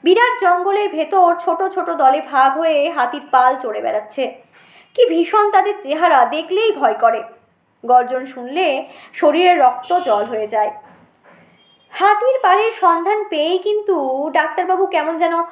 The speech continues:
অদ্ভুত ব্যবহার দেখাতে লাগলেন। বুনো হাতি মারবার নিয়ম হচ্ছে হাতির পালের পেছু পেছু থেকে একটা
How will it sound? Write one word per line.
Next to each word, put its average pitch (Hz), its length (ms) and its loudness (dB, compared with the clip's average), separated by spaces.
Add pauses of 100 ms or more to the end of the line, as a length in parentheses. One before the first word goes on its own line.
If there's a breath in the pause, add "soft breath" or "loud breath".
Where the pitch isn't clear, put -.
(160 loud breath)
অদ্ভুত 294 540 2
ব্যবহার 277 460 2
দেখাতে 233 300 -2
লাগলেন। 226 360 -4 (840)
বুনো 269 300 -2
হাতি 494 420 0
মারবার 349 480 2
নিয়ম 302 320 -4
হচ্ছে 370 640 -4 (300 loud breath)
হাতির 339 440 0
পালের 359 320 2
পেছু 285 260 -6
পেছু 349 260 -6
থেকে 277 680 -4
একটা 277 440 -2